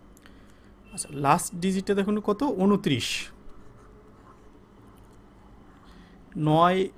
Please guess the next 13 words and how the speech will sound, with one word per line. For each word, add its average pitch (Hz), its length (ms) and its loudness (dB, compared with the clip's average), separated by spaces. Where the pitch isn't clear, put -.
কোন 196 140 4
কোন 208 100 2
সংখ্যার 196 360 2
বর্গের 170 340 2
ক্ষেত্রে 190 240 -2
নয় 156 240 6
আছে? 180 160 -2
তিনের 190 340 2
ক্ষেত্রে 196 280 -2
নাইন 156 280 4
আছে, 196 180 -2
সাতের 160 360 2
ক্ষেত্রে 170 300 -4